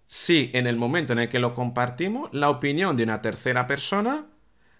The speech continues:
nos hunde la moral y nos desilusiona? Si un comentario externo tiene tanto poder de condicionar negativamente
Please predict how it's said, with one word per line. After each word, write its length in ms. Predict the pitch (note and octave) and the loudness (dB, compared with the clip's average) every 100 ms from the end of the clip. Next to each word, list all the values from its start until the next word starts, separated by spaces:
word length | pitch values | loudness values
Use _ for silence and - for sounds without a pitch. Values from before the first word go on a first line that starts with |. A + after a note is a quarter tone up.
| _ | _
nos 320 | C3 C3+ B2+ | 0 2 0
hunde 320 | D3+ D#3 D3 | 0 0 2
la 140 | C#3 C3+ | 4 4
moral 380 | C#3 C3 C#3+ G#3 | 4 2 2 2
y 40 | |
nos 140 | A3 | 0
desilusiona? 840 | C3 B2 A2+ F#2+ - C#3+ G#3 A3 - | 0 0 0 -2 -2 -2 -2 -4 -8
Si 240 | - - C#3 | -10 -2 0
un 100 | E3+ | 0
comentario 880 | E3+ B2+ A#2 B2 B2 B2+ B2+ - - | 2 2 2 4 6 6 2 0 -6
externo 600 | G#2 - - E2 F#2 F2+ | -6 -6 -8 -8 -6 -6
tiene 240 | A2+ A2 | -4 -4
tanto 420 | G#2 A#2 C3+ C3 B2 | -2 -4 -4 -8 -6
poder 420 | G2+ F#2+ F#2 F2 | -4 -4 -6 -6
de 260 | F#2+ G2+ | -4 -4
condicionar 760 | G2+ A#2+ A2 A2+ G#2 G#2+ G#2+ C#3+ | -2 -2 0 -4 -4 -4 0 0
negativamente 1080 | C#3+ B2+ A#2 A#2+ G#2+ G#2 F#2+ G2+ - G2 | -2 -2 -2 -4 -4 -4 -4 -8 -10 -12